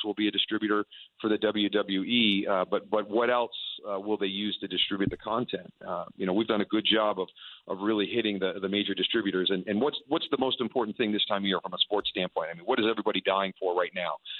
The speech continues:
The Final Four, the Masters. Well, we've tied up C B S and we've tied up T N T, um, you know, that, that really are the, the, the big partners in, in March Madness and the Masters. So as you're watching March Madness and you're waiting for the Masters to come on,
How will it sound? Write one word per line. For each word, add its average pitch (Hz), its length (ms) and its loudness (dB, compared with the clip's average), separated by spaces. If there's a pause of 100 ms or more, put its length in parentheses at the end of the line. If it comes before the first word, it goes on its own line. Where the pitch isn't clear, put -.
(140)
The - 160 0
Final 113 280 2 (100)
Four, 90 340 0 (340)
the 98 100 2
Masters. 104 720 -2
Well, 104 120 -2
we've 113 220 -2
tied 117 180 2
up 107 80 2 (120)
C 117 100 -6
B 104 160 0
S 110 220 2
and 98 80 -4
we've 95 180 -4
tied 98 180 2
up 90 160 -6
T 110 100 2
N 90 180 0
T, 92 240 0 (440)
um, 90 560 2
you 113 140 2
know, 101 100 2
that, 101 180 0
that 104 140 2
really 110 320 2
are 104 120 2
the, 98 100 -2 (140)
the, 107 120 2 (100)
the 104 80 -2
big 107 220 -2
partners 98 640 -2
in, 101 280 -2
in 95 240 0
March 101 300 4
Madness 107 420 0
and 104 120 -6
the 196 40 -4
Masters. - 580 0 (160)
So 101 220 2 (320)
as 104 100 2
you're 131 120 2
watching 120 360 0
March 107 240 0
Madness 107 480 0
and 95 80 -4
you're 101 220 4
waiting 104 340 2
for 104 100 -2
the 95 80 -2
Masters 104 520 0
to - 120 -12
come 95 140 -2
on, 101 280 2